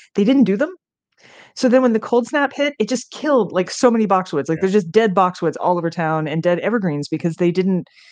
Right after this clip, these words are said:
Speaker 1: they weren't prepared. It was, like, mild, mild, mild, "Die in winter!" mild, you know, and, and that they, they don't, not every species can go like, "Okay." And the deciduous trees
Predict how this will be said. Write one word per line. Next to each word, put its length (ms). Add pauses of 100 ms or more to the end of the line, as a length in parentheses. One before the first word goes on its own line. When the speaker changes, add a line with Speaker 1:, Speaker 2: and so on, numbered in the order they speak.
(140)
Speaker 1:
they 60
weren't 160
prepared. 520
It 40
was, 100
like, 140
mild, 260
mild, 300
mild, 400 (440)
"Die 520
in 320
winter!" 720
mild, 480
you 100
know, 320
and, 380
and 180
that 220 (160)
they, 160
they 240
don't, 260
not 240
every 220
species 400
can 100
go 160
like, 220
"Okay." 260 (260)
And 120
the 40
deciduous 540
trees 420